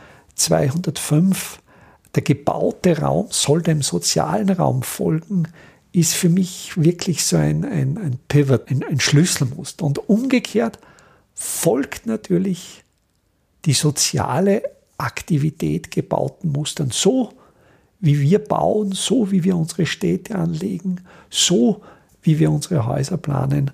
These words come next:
so passiert auch die soziale Interaktion. Mir fällt das Beispiel ein, als ich noch in Wien lebte. Im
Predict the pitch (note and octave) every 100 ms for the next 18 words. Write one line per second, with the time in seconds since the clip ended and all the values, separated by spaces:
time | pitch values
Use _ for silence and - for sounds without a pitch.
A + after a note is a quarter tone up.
0 | - - - - D#3 F3+ D3 - E3+ C3+
1 | G4 C3 C#3 C#3 - - _ _ _ _
2 | - C#3+ C#3+ - E3 C#3+ D#3 F3 C#3 -
3 | E3 D3+ - - - D#3+ E3+ - _ _
4 | _ _ _ _ - E3+ G3 D#3+ A3 -
5 | F#3+ - E3 G3 - A3 G3+ E3 G3+ D#3+
6 | - F#3 - - - E3 D3 F3+ D3 C#3
7 | G3+ C4 F#3+ F3+ F3+ - F#3+ F3 - -
8 | - - - - - - _ _ - D#3
9 | E3 F#3+